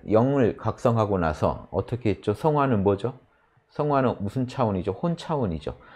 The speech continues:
내 에고 차원이죠. 에고가 성령의 진리대로 살아야지 성화죠. 성령, 성령의 현존에 안주하면 칭의입니다. 구분하세요. 성령의 현존에 안전-, 안주할 수 있으면, 늘 성령과,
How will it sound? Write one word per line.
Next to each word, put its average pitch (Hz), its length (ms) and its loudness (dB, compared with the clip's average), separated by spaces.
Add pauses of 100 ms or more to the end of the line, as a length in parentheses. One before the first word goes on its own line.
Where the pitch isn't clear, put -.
(160)
내 120 300 8
에고 143 220 8
차원이죠. 110 640 4
에고가 147 600 6 (360)
성령의 156 580 4
진리대로 127 520 6
살아야지 139 680 6
성화죠. 123 560 -2 (400)
성령, 208 580 4 (180)
성령의 226 680 4
현존에 208 540 6
안주하면 120 800 6 (380)
칭의입니다. 104 800 0
구분하세요. 101 640 0 (320)
성령의 175 640 2
현존에 196 540 6
안전-, 101 480 4 (140)
안주할 110 440 6
수 - 140 -6
있으면, 76 340 -8 (320)
늘 170 300 8
성령과, 175 800 4